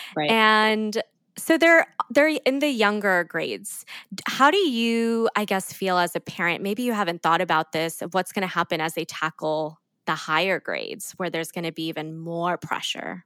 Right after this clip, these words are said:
Speaker 2: right, for those kind of future tasks coming up. <laughs>
Speaker 1: Yeah, good question. I've thought about it. I didn't do
Speaker 2: Yeah.
Speaker 1: middle school here. I was in India. And so I
Speaker 2: Yeah.
Speaker 1: don't know,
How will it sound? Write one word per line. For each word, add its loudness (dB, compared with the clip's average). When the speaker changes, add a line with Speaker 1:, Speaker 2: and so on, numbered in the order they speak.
Speaker 2:
right, -2
for -6
those -8
kind -8
of -10
future -6
tasks 0
coming -4
up. -8
<laughs> 2
Speaker 1:
Yeah, 6
good 2
question. -2
I've 0
thought 6
about -2
it. -4
I 2
didn't 2
do 2
Speaker 2:
Yeah. 2
Speaker 1:
middle 2
school 0
here. -2
I -4
was -2
in 0
India. -4
And -2
so 0
I -2
Speaker 2:
Yeah. -2
Speaker 1:
don't -2
know, -2